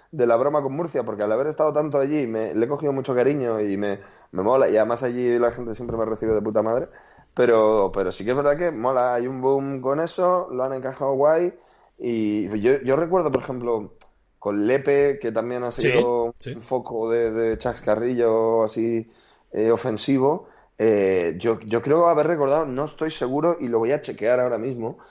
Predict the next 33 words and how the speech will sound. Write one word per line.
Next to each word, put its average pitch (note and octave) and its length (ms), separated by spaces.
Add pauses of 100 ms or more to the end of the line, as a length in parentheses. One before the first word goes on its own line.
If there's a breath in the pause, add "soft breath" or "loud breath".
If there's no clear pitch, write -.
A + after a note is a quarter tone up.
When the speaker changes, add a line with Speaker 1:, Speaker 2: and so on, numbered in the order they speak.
(280 loud breath)
Speaker 1:
pero A2 160
estoy, G#2+ 380
creo C3 160
haber F3 140
recordado E3+ 440
una C#3+ 200
respuesta D3+ 520
institucional B2 960 (380 soft breath)
en A#2 140
Speaker 2:
Uy. G2+ 80
Speaker 1:
plan B2+ 160
ofe-, B2 320
ofen-, G2+ 480
eh, E2 260
ofendidos, A2+ 1000 (300 soft breath)
no A#2+ 60
sé D3+ 120
si D#3 140
un C#3 80
alcalde C#3 640
o A#2+ 80
un A#2 200
alguien C3 340
que A#2+ 80
dijo, A#2 320
"Ya A#2+ 220
está B2 280
bien". G2+ 240
Speaker 2:
Vale C3+ 200
ya, G#2+ 180
¿no? D#3+ 220
Vale C#3+ 260
ya, - 120